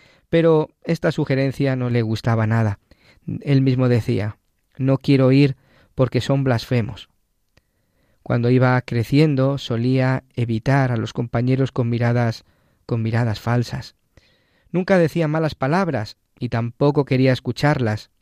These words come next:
Es por ello por lo que evitaba las compañías de, de estas miradas falsas o personas groseras que hablaban, pues, ciertamente sin pensar. Francesco fue siempre un lobo sordo, es decir,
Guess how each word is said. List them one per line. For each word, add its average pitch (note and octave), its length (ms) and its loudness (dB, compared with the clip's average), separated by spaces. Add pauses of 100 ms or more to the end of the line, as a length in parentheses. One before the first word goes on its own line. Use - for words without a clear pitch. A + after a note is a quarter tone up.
(680)
Es - 160 -4
por C3 180 0
ello C3+ 480 0 (320)
por B2 180 -4
lo A#2+ 140 -2
que A#2+ 460 -6 (260)
evitaba A#2+ 640 -2
las A2 140 -4
compañías A#2+ 720 -4
de, A#2 440 -6
de A2+ 80 -8
estas A2+ 220 -6
miradas A#2 400 -2
falsas B2 460 -2
o B2 80 -8
personas A#2+ 420 -4
groseras A#2 600 -6 (360)
que B2+ 120 -4
hablaban, B2 580 -4 (180)
pues, A#2 200 -12
ciertamente A2+ 720 -4
sin A2 240 -8
pensar. G#2 500 -10 (880)
Francesco C3+ 640 0
fue C3+ 240 -2
siempre D3 540 0 (140)
un D3 220 2
lobo C#3 240 2
sordo, C3 460 -2 (120)
es B2+ 120 -8
decir, A#2 420 -4